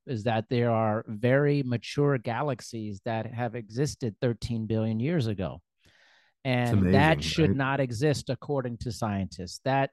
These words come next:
Speaker 1: these
Speaker 2: Yes.
Speaker 1: galaxies should never even closely be even real that long ago. Well, of course, you have no clue what you were talking about anyways. You're just guessing.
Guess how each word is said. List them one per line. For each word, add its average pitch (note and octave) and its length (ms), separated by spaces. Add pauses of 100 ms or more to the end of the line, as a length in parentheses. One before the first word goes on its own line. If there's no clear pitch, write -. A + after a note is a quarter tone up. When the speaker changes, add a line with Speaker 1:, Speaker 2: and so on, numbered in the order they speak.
Speaker 1:
these E3 300
Speaker 2:
Yes. C3 80
Speaker 1:
galaxies D3 600
should A#2+ 280
never C#3+ 580 (240)
even C#3+ 300
closely C3 640
be A2+ 420 (580)
even C3+ 440
real A2+ 520 (420)
that A#2 200
long D3 320
ago. F#2+ 400 (1120)
Well, G#2+ 260
of B2+ 100
course, A3+ 340 (240)
you B2+ 240
have C3+ 200
no C3 200
clue F3 240
what B2 180
you C3+ 80
were C3 60
talking C#3 260
about D3+ 160
anyways. A#2+ 480
You're C#3+ 200
just C#3+ 320
guessing. - 440